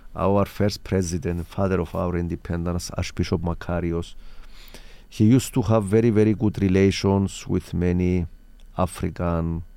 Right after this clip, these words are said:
legendary African leaders of that time, like Julius, uh, Nyerere, uh,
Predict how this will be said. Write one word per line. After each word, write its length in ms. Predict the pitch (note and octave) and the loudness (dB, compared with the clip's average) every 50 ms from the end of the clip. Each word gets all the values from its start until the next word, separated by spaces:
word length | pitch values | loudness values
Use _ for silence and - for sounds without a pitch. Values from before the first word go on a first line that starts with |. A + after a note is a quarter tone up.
| - - - - - - | -20 -20 -20 -10 -2 4
legendary 800 | G2+ G#2+ C3+ C#3+ - C3 A2 F#2+ - - - - - D#2 D#2+ | 6 6 6 6 4 4 2 2 0 -4 -4 -4 -2 -2 -2
African 560 | E2 F2 - - F2 E2+ - F2 E2 D#2+ E2 E2+ | -2 -2 -4 -4 -8 -8 -6 -6 -4 -4 -2 -2
leaders 420 | F#2 F#2+ - F2+ F2 E2+ - - | -2 -2 -2 -2 -4 -4 -4 -4
of 160 | E2+ D#2+ D#2+ | -6 -4 -2
that 220 | E2+ F2 F2 - - | -2 -2 -2 -2 -4
time, 340 | - D2+ D#2+ D#2+ D#2+ D#2+ - - - - - - - - - - - - - | -6 -4 -4 -2 -4 -4 -8 -12 -18 -20 -20 -20 -20 -20 -20 -20 -20 -16 -10
like 400 | - - D2+ D2+ D#2+ D#2+ - - D2+ C#2+ - - E2 | -6 -2 0 0 0 -2 -4 -6 -10 -10 -8 -8 -8
Julius, 760 | D#2+ - G2 G2 G2 F#2 G2 F#2+ F#2+ F#2+ - - - - - - - - - - | -2 0 2 2 4 4 2 2 0 -2 -4 -8 -12 -16 -18 -18 -18 -14 -10 -6
uh, 40 | E2+ E2+ E2 E2 E2 E2 D#2+ D#2+ | -4 -2 -2 0 0 -2 -2 -2
Nyerere, 800 | E2 D#2+ D#2+ D#2+ D#2+ D#2+ D#2+ E2 F2+ F#2 F#2 F#2 F2+ F2+ F2+ F2 - - - - - - - - - - - - - - - - - - - - - - - | -2 -2 -2 -2 0 0 2 2 4 4 4 4 2 0 0 -2 -6 -12 -18 -20 -20 -20 -20 -20 -20 -20 -20 -20 -20 -20 -20 -20 -18 -18 -18 -18 -16 -10 -6
uh, 40 | D2+ | -2